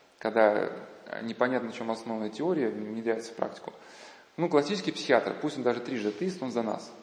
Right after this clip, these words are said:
Почему? Ну, я говорил, Антон Кемпинский, да? Если хочешь чувствовать хорошо, ты должен любить других людей.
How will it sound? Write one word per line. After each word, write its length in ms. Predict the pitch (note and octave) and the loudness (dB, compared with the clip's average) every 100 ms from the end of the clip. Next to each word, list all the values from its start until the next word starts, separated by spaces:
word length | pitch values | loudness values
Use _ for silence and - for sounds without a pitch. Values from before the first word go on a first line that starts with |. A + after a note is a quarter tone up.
| - | -18
Почему? 340 | - A#2 G#2 - - | -12 -8 -8 -10 -8
Ну, 220 | F3 F3 A#2+ | 0 0 4
я 100 | B2 | 4
говорил, 160 | C3 | 4
Антон 200 | A#2+ B2+ | 2 0
Кемпинский, 480 | A2 A#2+ A#2+ G2 - | -4 -6 -8 -8 -2
да? 240 | B2+ D#3+ D#3 - - - - - - - | 0 0 -2 -12 -16 -20 -20 -20 -20 -2
Если 300 | C3 C#3+ A#2+ | 2 2 0
хочешь 340 | - C#3 - - | 2 0 0 -6
чувствовать 340 | B2+ A#2+ G#2+ | -6 -6 -2
хорошо, 300 | B2 B2+ F#3 | 0 0 -2
ты 60 | E3 | -2
должен 280 | A#2+ A#2 | -2 -2
любить 200 | A2 A2+ | -6 -8
других 280 | - G#2+ G2 | -8 -10 -8
людей. 280 | G#2+ - | -10 -10